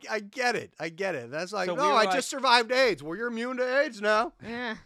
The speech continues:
Speaker 1: Like, it's, it's just a funny statement to, to
Speaker 2: But
Speaker 1: make. There's
Speaker 2: that's
Speaker 1: been a
Speaker 2: what
Speaker 1: lot
Speaker 2: it
Speaker 1: of
Speaker 2: was
Speaker 1: funny
Speaker 2: thought
Speaker 1: statements
Speaker 2: for
Speaker 1: that are made.
Speaker 2: covid. And so we were like, "Well,
Speaker 1: <clears throat>
Speaker 2: crap, we have a few months now of immunity. Let's go."
Speaker 3: I mean, you're definitely more immune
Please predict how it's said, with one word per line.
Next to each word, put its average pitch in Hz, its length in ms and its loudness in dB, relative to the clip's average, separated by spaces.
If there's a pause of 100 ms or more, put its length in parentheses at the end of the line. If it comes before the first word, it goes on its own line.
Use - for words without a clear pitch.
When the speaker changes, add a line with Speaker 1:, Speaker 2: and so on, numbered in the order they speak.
(180)
Speaker 1:
Like, 285 180 0
it's, 262 160 0
it's 247 160 -8
just 262 160 -8
a 240 60 0
funny 220 260 -4
statement 180 420 -6
to, 170 120 -4
to 147 240 -6
Speaker 2:
But 165 100 -2
Speaker 1:
make. 160 140 -4
There's 156 160 0
Speaker 2:
that's - 40 -10
Speaker 1:
been 220 140 0
a 208 40 4
Speaker 2:
what 180 80 6
Speaker 1:
lot 180 160 8
Speaker 2:
it - 20 4
Speaker 1:
of 185 40 2
Speaker 2:
was 165 80 -8
Speaker 1:
funny 170 200 0
Speaker 2:
thought 185 100 2
Speaker 1:
statements 151 360 0
Speaker 2:
for 151 80 0
Speaker 1:
that 180 60 0
are 190 60 0
made. 123 200 -2
Speaker 2:
covid. 113 60 -16 (280)
And 160 180 -8
so 165 100 -4
we 165 160 -6
were 165 80 -4
like, 156 180 -6
"Well, 147 300 -8
Speaker 1:
<clears throat> 135 40 -20
Speaker 2:
crap, 175 320 -2
we 143 100 -8
have 143 160 -2
a 139 60 -8
few 147 200 -12
months 147 420 -10
now 143 420 -6
of 135 320 -6
immunity. 135 520 -12
Let's 139 300 -12
go." 151 460 -8 (100)
Speaker 3:
I - 40 -20
mean, 294 160 -10
you're 330 200 -10
definitely 370 480 -10
more 240 360 -10
immune 214 540 -12